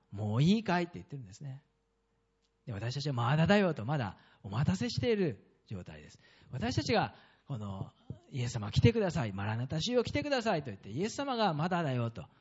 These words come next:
イエス様の事情で待ってるんじゃないんですね。私たちが整うのを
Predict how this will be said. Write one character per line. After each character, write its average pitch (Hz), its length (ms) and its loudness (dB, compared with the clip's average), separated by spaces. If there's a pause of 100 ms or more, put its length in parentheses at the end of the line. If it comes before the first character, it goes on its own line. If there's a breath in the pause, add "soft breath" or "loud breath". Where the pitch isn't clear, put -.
(280 soft breath)
イ 143 120 0
エ 196 40 2
ス 202 60 -4
様 294 180 0
の 247 100 0
事 185 120 4
情 196 160 8
で 185 60 6
待 185 140 8
っ - 40 -6
て 160 80 4
る 147 80 0
ん - 20 -4
じ 92 60 -4
ゃ - 20 -4
な 87 120 -4
い - 40 -8
ん - 20 -12
で 135 60 -18
す - 100 -18
ね。 117 160 -10 (360 soft breath)
私 233 400 4
た 294 140 0
ち 294 120 -2
が 294 100 6
整 269 400 6
う 269 60 4
の 185 200 4
を 95 80 -4